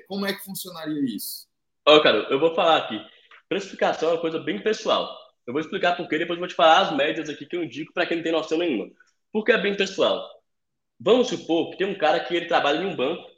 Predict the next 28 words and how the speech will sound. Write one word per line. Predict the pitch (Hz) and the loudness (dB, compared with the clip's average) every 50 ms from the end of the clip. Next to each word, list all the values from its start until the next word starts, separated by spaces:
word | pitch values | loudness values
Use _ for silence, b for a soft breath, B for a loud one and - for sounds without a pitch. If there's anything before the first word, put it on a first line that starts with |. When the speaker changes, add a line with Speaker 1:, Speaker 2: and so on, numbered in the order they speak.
| _ | _
Speaker 2:
mas | - 127 131 131 | -4 -2 -2 0
ele | 147 160 160 | 0 0 0
é | 156 143 | 0 0
muito | 139 160 202 220 220 233 | 0 -2 -2 -4 -4 -4
infeliz | 214 202 196 - 175 156 139 143 147 131 | -4 -6 -2 -2 0 0 0 0 -2 -2
lá, | 127 120 123 135 156 | 2 4 4 4 4
não | 156 147 123 | 4 2 0
gosta | 123 135 151 151 156 | 0 0 0 -2 -4
de | 139 | -10
ficar | - - 143 120 | -4 0 2 4
lá, | 107 110 113 131 131 | 4 6 4 4 2
tá | - 139 127 | 0 -4 -4
tendo | 127 139 143 | -4 -6 -10
problema | - 151 143 143 143 135 | -8 -10 -8 -8 -8 -6
com | - 139 | -6 -6
a | 139 - | -6 -6
família | 147 127 120 131 135 123 | -10 -10 -8 -10 -10 -8
porque | - 135 | -8 -6
trabalha | - 127 117 - 131 139 | -2 -2 2 2 2 0
demais, | 131 131 123 113 120 135 151 - - - _ _ _ _ _ _ | 0 -4 -2 0 2 2 0 0 -4 -12 _ _ _ _ _ _
mas | - 147 165 165 | 4 4 4 4
o | 165 | 4
cara | - 175 180 | 2 2 2
ganha | 175 175 175 | 2 0 -4
seis | 170 - 196 202 196 | -2 0 0 0 0
mil | 180 185 190 | -2 -8 -8
por | 190 196 175 | -8 -8 -6
mês | 151 113 101 | -6 -6 -8